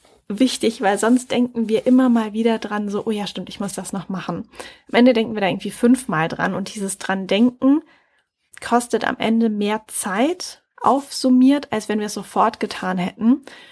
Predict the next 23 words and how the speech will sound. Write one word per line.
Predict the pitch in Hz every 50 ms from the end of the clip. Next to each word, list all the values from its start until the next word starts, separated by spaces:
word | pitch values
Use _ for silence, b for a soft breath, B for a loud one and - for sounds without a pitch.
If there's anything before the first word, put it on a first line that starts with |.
| B B B _
Plus | - - 233 262 254 -
natürlich | - 233 233 - 233 208 -
auch | - -
nochmal | 214 214 208 214 214 208
die | 208 202
Energie, | - - 208 202 208 196 - 226 226 220
weil | 202 190 196 190
wir | 190 -
immer | - 214 208 214 202
wieder | 202 202 208 202 196
drüber | - 196 208 196 196 180
stolpern | - - - 190 196 - 202
und | 202
sagen, | - 202 - -
"Ach | 202 - -
stimmt, | - - 202 - -
ich | 196 -
muss | 208 202 202 - -
noch | 190 190 190 - - _ _ _ _ _ _ _ _ _ _ _ _ _ _ _ - - -
nach | - 202 - -
der | - 208
Post | - - - 196 185 - - -
schauen | - 180 175 180 196 185 185